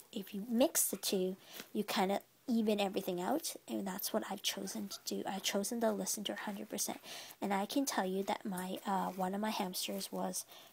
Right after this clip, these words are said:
like, deathly skinny. Like, he was just on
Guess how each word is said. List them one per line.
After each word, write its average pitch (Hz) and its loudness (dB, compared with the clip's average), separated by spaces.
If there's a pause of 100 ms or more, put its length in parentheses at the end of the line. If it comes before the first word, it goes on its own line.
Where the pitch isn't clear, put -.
(920)
like, 214 8 (280)
deathly 196 2
skinny. 185 -2 (100)
Like, 185 -4
he 196 -2
was 190 -2 (560)
just 277 2
on 208 0